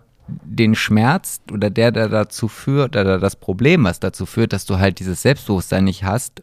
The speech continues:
m-, angehst halt. Und, und wenn du dann halt langsam, aber sicher halt Gewicht verlierst, vielleicht Sport machst oder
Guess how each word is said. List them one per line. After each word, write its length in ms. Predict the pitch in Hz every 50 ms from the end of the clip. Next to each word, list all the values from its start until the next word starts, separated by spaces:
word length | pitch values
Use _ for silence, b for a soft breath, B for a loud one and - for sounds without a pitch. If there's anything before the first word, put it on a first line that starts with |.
| -
m-, 440 | - 110 117 - - - - - - - _ _ -
angehst 800 | - 151 160 156 135 104 90 87 82 85 80 82 - - - -
halt. 340 | - 80 80 78 90 90 -
Und, 300 | - 101 101 101 - -
und 180 | 113 107 110 - -
wenn 200 | - 113 110 120
du 80 | 120 123
dann 280 | 117 117 113 120 117
halt 200 | 113 113 117 110 - - - - - - - -
langsam, 840 | - - 78 80 87 110 107 117 127 139 143 127 131 135 131 131 135
aber 260 | 117 107 101 104 101
sicher 420 | 95 95 113 127 - - 143 135 131
halt 240 | 120 113 110 104 104 - _ _ -
Gewicht 380 | 123 110 107 143 151 - - -
verlierst, 580 | - 139 131 127 127 127 127 123 120 - -
vielleicht 280 | - 143 139 139 - -
Sport 380 | - - - 110 117 120 -
machst 420 | 110 104 104 104 107 - - - - B B B B B B B
oder 520 | 110 113 120 123 139 147 180 202 220